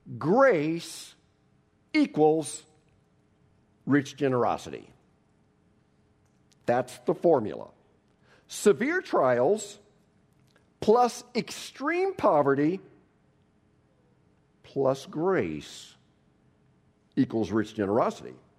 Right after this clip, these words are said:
And there's something I, I, I learned that I found interesting. You know, we've all heard of the love offering. In churches from time to time, they will receive a love offering for a particular need or a, a, a group, you know, a concert, whatever. But,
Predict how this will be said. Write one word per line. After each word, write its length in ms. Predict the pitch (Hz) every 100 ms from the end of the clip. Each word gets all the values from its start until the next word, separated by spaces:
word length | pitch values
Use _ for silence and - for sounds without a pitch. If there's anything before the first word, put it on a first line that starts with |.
| _ _ _ _ _ - -
And 140 | 208
there's 180 | 202 190
something 340 | 302 311 202
I, 120 | 165 156
I, 220 | 151 156
I 160 | 160
learned 260 | 175 196 175
that 60 | 156
I 100 | 151
found 300 | 180 160 139
interesting. 460 | 190 151 127 143 147
You 80 | 160
know, 60 | 160
we've 180 | 165 170
all 240 | 208 196
heard 260 | - 190 160
of 140 | 131
the 140 | 135
love 420 | 120 123 139 139 120
offering. 640 | 104 - 90 73 53 50 _ _ _ _ _ _ _ _ _ _ _ _ _ _ _ _ _ _ _
In 160 | 117 113
churches 340 | 147 143 120
from 180 | - 123
time 220 | 131 127 127
to 40 |
time, 300 | 135 131 131
they 80 | 123
will 120 | 123
receive 380 | 127 127 151 135
a 60 |
love 360 | 131 131 151 139
offering 440 | 110 87 107 107
for 200 | 101 120
a 40 | 107
particular 560 | 117 104 131 135 117
need 400 | 113 131 120 101
or 340 | 95 98 95 104
a, 400 | 110 101 - 117
a, 160 | 110
a 60 | 123
group, 400 | 117 135 107 -
you 100 | 110
know, 80 | 107
a 60 |
concert, 500 | 101 127 131 110 98
whatever. 420 | 101 117 113 92 85
But, 160 | 101